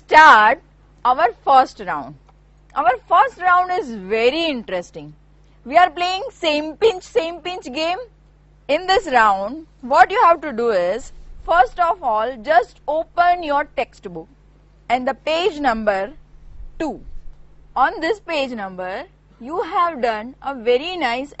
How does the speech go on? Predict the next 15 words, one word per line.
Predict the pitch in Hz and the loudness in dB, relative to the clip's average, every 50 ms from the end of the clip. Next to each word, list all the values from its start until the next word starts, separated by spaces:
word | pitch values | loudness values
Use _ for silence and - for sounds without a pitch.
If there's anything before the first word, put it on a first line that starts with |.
| 196 | -10
exercise. | 202 _ - 214 196 - 170 147 139 151 214 269 - _ _ _ _ _ _ - - - - _ _ _ _ - - - - | -10 _ -14 -14 -12 -12 -12 -10 -10 -12 -14 -16 -18 _ _ _ _ _ _ -20 -20 -20 -20 _ _ _ _ -20 -10 -2 2
For | 302 339 359 359 339 | 4 4 4 4 0
example, | 285 220 214 226 214 208 202 185 - - 208 208 220 240 285 330 311 _ _ _ _ _ - | -4 -4 -4 -2 -2 -2 -4 -6 -8 -6 -4 -4 -4 -4 -6 -10 -16 _ _ _ _ _ -4
R | - 240 262 294 320 330 302 - 302 294 | 0 2 4 4 2 2 -2 -6 -12 -12
E | 294 294 285 240 | -10 -10 -10 -10
D, | 277 277 254 226 202 170 151 196 | -10 -10 -10 -10 -12 -8 -4 0
red. | 226 233 262 330 381 415 480 453 _ - - - - - - - - - - - - _ _ - - - - - - - - 185 190 | 4 4 4 4 2 0 -4 -4 _ -14 -20 -20 -20 -20 -20 -20 -20 -20 -20 -20 -20 _ _ -20 -20 -20 -20 -20 -20 -20 -10 -6 -4
Then | 254 277 294 320 349 381 480 - - - - - - - - - - _ _ - 214 | -2 -2 -2 -6 -8 -12 -16 -20 -18 -18 -18 -18 -20 -20 -20 -20 -20 _ _ -4 -2
what | 254 277 277 285 | 0 0 0 -2
you | 330 415 349 | -4 -2 -2
have | 302 311 285 - | -2 -2 -4 -6
to | 330 415 381 - | -10 -8 -4 -2
find? | 302 277 277 302 330 359 392 427 427 - _ _ _ _ _ _ - 208 214 | 0 0 0 0 -4 -6 -8 -12 -14 -14 _ _ _ _ _ _ -8 -2 0
The | 302 453 - - | 0 0 -2 -4
similar | - 359 359 381 392 392 381 370 359 | -10 -8 -6 -6 2 6 8 8 8